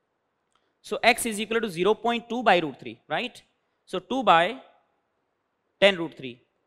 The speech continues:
or we can say one upon five root three। तो x की वैल्यू फ़ाइव, one upon five root three है, ये वाला लेंथ। तो one upon five root three के अंदर एक रिफ्लेक्शन हुआ है, और ये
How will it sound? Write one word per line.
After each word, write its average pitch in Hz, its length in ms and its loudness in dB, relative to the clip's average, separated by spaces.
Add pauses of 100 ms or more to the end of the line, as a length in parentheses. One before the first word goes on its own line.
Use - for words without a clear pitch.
(260)
or 147 80 -6
we 160 120 -10
can 185 240 -4
say 208 80 -2
one 170 200 -6
upon 202 200 -6
five 170 280 -2
root 139 140 -12
three। - 160 -20 (1300)
तो - 140 -4
x 214 200 2
की 269 120 -4
वैल्यू 254 240 2
फ़ाइव, 220 380 4
one 202 180 2
upon 240 200 -2
five 180 260 0
root 160 160 -8
three 123 180 -10
है, 113 260 -12
ये 165 140 -4
वाला 151 200 0
लेंथ। 120 100 -10
तो 156 140 -12
one 202 200 4
upon 294 200 0 (100)
five 220 240 4
root 254 200 -8
three 262 160 -4
के 233 100 -4
अंदर 190 380 0 (380)
एक 240 140 6
रिफ्लेक्शन 202 420 0
हुआ 131 160 -6
है, 123 140 -8 (340)
और 214 120 2
ये 233 80 2